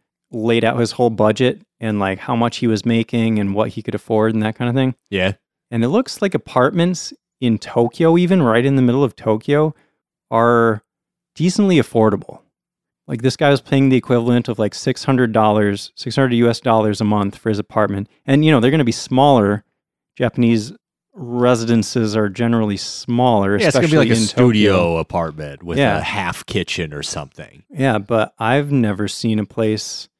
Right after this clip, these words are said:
Speaker 1: in recent years here that you could live for that price.
Speaker 2: Yeah, they just don't make that type of stuff here.
Speaker 1: Yeah.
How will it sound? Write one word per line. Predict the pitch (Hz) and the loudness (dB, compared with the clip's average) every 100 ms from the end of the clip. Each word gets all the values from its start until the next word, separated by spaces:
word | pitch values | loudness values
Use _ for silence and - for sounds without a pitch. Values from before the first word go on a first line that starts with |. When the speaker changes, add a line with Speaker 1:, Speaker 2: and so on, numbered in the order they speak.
| _ | _
Speaker 1:
in | - 113 107 101 | -8 -4 -2 -2
recent | 113 147 117 113 | -2 0 -2 -2
years | 104 104 110 - - - _ | -2 -2 -2 -6 -14 -18 _
here | - 151 113 104 113 - | -4 2 2 0 -4 -8
that | 107 | -6
you | 110 | -6
could | - 104 | -6 -4
live | 107 107 104 | -2 -2 -4
for | - 104 | -8 -6
that | 98 104 - _ _ _ | -4 -6 -8 _ _ _
price. | 110 127 185 - _ - | -4 -4 -4 -12 _ -2
Speaker 2:
Yeah, | 151 151 90 | 0 2 0
they | 110 | -2
just | 123 - | -4 -2
don't | 127 123 110 | -2 -2 -2
make | 98 110 | -4 -2
that | 101 90 | -6 -6
type | - 82 | -6 -8
of | 85 | -8
stuff | - 80 71 - | -10 -10 -12 -12
here. | 73 - - _ | -16 -16 -20 _
Speaker 1:
Yeah. | 113 104 | -10 -8